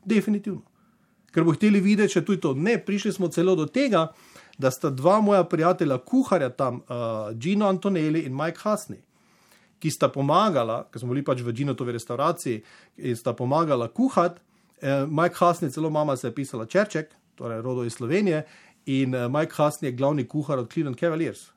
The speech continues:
od našega košarkaškega kluba. Je prišla ideja, da bi pa ona dva prišla v eno od slovenskih gostiln, recimo, v Rajhovo, in bi kuhala ameriške zadeve. Seveda ona dva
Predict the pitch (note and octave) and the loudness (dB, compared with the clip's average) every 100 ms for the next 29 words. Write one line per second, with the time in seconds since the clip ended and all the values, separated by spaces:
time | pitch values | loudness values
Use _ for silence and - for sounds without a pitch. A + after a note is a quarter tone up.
0 | _ B2 B2 B2+ C3 A2 A#2+ A#2+ - - | _ -10 -6 -6 -6 -8 -10 -6 -6 -6
1 | G#2+ - G#3 A#3 - - - - _ _ | -10 -4 0 0 -2 -10 -20 -20 _ _
2 | _ - C3+ D3 A3 - G3 D#3 C#3 G#3+ | _ -4 -2 2 2 4 2 4 2 4
3 | A3+ F#3+ D#3+ - C#3 - F3+ A#3+ A#3+ A#3+ | 4 4 2 2 -2 0 2 2 2 0
4 | A#3+ A3+ A3+ A3 A#3+ G3+ D3 F#3+ G3+ G3 | 0 -2 -2 -2 -2 0 4 4 4 -2
5 | - F3 F#3 E3 C3+ B2+ B2+ D#3+ - A3+ | -2 2 4 2 -2 -4 -2 -2 0 -2
6 | A3 G#3 D#3+ B2 B2 G#2+ G#2+ A2+ A#2 A#2+ | 0 0 0 -2 -4 -4 -8 -10 -6 -2
7 | C3 F#3+ B3 B3 B3 - - _ _ F3+ | 0 0 0 0 0 -4 -20 _ _ 4
8 | G#3+ A3+ - E3 C#3+ F3 G3 G3+ - _ | 4 4 0 -4 0 2 2 0 -2 _
9 | _ - E3 G3+ F#3+ - B2+ B2 B2+ A2+ | _ -2 2 4 2 0 -4 -4 -4 -6
10 | - F#3+ G3 F#3+ F#3 F#3+ E3+ F#3 G3 | -2 2 2 2 0 0 2 2 2